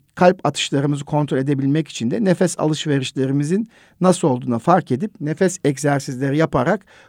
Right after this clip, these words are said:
bu süreci düzenleyebiliriz, düzeltebiliriz. Kıymetli Erkam Radyo dinleyicilerimiz, özellikle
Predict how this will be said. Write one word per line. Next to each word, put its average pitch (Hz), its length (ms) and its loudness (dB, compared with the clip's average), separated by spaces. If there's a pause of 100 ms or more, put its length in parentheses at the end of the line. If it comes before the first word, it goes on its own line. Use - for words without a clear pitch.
(120)
bu 208 100 2
süreci 156 560 0
düzenleyebiliriz, 143 880 0
düzeltebiliriz. 139 760 2
Kıymetli 135 440 -2
Erkam 127 340 -2
Radyo 170 300 0 (320)
dinleyicilerimiz, 127 600 0
özellikle 151 640 0